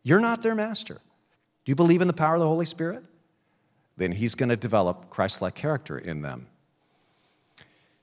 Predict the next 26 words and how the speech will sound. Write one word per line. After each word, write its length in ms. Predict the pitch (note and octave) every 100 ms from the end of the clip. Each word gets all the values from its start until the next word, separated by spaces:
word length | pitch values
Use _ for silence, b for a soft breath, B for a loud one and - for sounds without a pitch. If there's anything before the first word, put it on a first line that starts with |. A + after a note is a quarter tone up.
| B B _ _ _ _ _
You 80 | C#3
know, 100 | C#3+
I've 200 | C#3 B2+
literally 480 | C3 D3 F#3+ F#3 E3
heard 240 | C#3+ C3
pastors 420 | B2 A2+ - A2
preach. 460 | - G#2+ F#2+ - -
They, 180 | A2+ A2 -
they'll 300 | A#2 G#2+ G2+
get 180 | B2
into 100 | B2+
the 60 | B2
pulpit, 360 | - B2+ B2+ -
take 140 | A#2
a 40 |
partisan 400 | - A#2+ A#2+ A#2
stand 300 | G#2+ - G#2
about 240 | F#2+ E2 -
politics 1000 | - C#3+ D3+ G2 - C#2 - - - -
or 180 | G#2 F#2+
about 480 | E2+ F#2+ F2+ - -
covid 460 | - B2+ A#2+ A2
nineteen 500 | F2+ G2+ G#2 - B2+
response 460 | A#2 G#2 - F#2 -
or 60 | F#2
something 640 | - A#2 A2 - C#2 B1